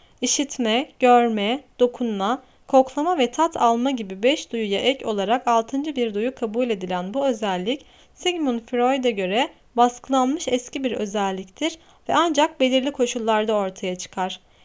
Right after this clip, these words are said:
İlkel insanlardaki telepatinin tehlikelerden korunmak için gerekli bir mekanizma olduğu düşünülüyor.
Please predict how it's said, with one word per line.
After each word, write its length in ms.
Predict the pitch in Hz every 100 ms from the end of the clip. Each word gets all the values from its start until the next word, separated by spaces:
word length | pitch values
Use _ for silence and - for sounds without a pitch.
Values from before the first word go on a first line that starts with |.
| _
İlkel 300 | 247 240 359
insanlardaki 800 | 427 311 - 247 226 220 220 240
telepatinin 680 | - 247 233 220 220 233 277
tehlikelerden 840 | 311 254 233 240 240 240 233 262 320
korunmak 540 | - 240 240 247 294
için 240 | - 226
gerekli 420 | 208 214 226 - 302
bir 100 | 240
mekanizma 580 | 220 220 233 233 233
olduğu 400 | 202 190 185 185
düşünülüyor. 680 | 185 185 196 180 185 185 196